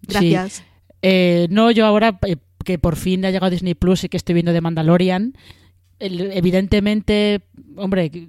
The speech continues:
Speaker 1: eh, no estoy tan súper emocionada como lo habría estado si lo hubiera visto en noviembre,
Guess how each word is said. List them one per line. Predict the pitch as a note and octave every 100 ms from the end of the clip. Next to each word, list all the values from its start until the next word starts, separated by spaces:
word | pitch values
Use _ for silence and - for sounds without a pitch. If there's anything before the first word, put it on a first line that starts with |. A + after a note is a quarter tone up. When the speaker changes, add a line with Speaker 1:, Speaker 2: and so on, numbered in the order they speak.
| - - -
Speaker 1:
eh, | F#3+ F3 E3+ F3+ F3+ F3+ F3 E3+ -
no | F3 E3+ F3+ F#3 G3 G#3
estoy | G#3 - G#3 G3+
tan | G3+ G3+ F#3+
súper | F3+ F#3
emocionada | F3+ F3 F3 G3+ F3+
como | E3 D#3
lo |
habría | D3+ E3+
estado | F3 F#3+ F#3
si | E3
lo |
hubiera | E3
visto | E3 -
en | E3+
noviembre, | E3 E3+ F#3 F#3+ A3+